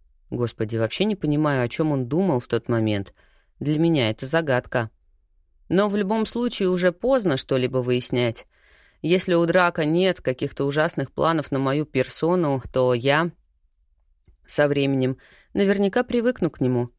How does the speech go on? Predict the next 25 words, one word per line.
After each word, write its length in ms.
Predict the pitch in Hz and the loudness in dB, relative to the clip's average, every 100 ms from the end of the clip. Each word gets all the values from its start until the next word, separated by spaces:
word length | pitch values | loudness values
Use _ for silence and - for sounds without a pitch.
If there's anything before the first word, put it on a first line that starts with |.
| _ _ _ _ _ _ | _ _ _ _ _ _
Страшно 480 | - 220 254 - 175 | -2 2 2 2 0
думать, 340 | 175 240 175 | 2 0 0
что 180 | - 165 | -2 -2
полюблю, 640 | 165 165 165 175 254 269 - | 0 0 0 2 4 2 0
но 260 | 160 160 156 | -2 0 0
тоже 300 | 185 240 214 | 0 0 0
допускаю 560 | 190 139 - 131 123 | -4 -6 -2 0 2
этот 180 | 117 - | 0 -2
момент. 460 | 127 123 120 117 - _ - _ - | -2 0 0 -2 -8 _ -20 _ -12
Все 180 | - 170 | -2 0
же 100 | 165 | 2
мужчина 440 | 147 147 175 175 | 0 0 0 2
был 200 | 147 151 | 2 0
в 80 | 151 | 2
моем 400 | 151 139 143 220 | 2 2 0 -2
вкусе, 540 | - - 123 - 120 127 _ - _ | -2 -2 -2 0 -2 -2 _ -20 _
но 200 | - 196 | 0 2
пока 280 | 240 190 196 | 2 2 0
не 100 | 208 | 2
могу 280 | 190 160 180 | 2 0 2
даже 260 | 175 170 165 | 2 0 -2
представить 640 | 156 156 - 185 180 135 | -4 -4 0 2 2 0
нашу 240 | 127 127 123 | 0 -2 -2
совместную 720 | - 127 131 123 - 123 127 | -2 0 0 0 0 0 0
жизнь. 400 | 123 104 - | -2 -4 -8